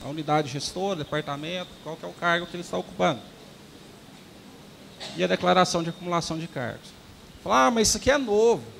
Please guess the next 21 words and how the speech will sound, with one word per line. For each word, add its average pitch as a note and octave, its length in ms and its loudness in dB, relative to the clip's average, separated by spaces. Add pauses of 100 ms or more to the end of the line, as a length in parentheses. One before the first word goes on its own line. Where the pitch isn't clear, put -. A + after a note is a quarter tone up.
(260)
Não, F#3 300 -2 (580)
não D#3 80 -10
é A#3 60 -6
novo. C#3+ 240 -8 (420)
Quando B2+ 140 -12
você E3 100 -2
vai F#3+ 140 0
tomar A3+ 260 0
posse, A3+ 560 0 (260)
minimamente A3+ 520 -2
pede A#3 240 2
esse - 100 -6
tipo B3 140 -2
de - 100 -10
informação. C4 640 0 (680)
Você D3+ 100 -10
chega G3+ 360 -2
lá, G#3+ 240 6
vai A3+ 100 0
tomar A#3 260 2
posse, A3+ 380 4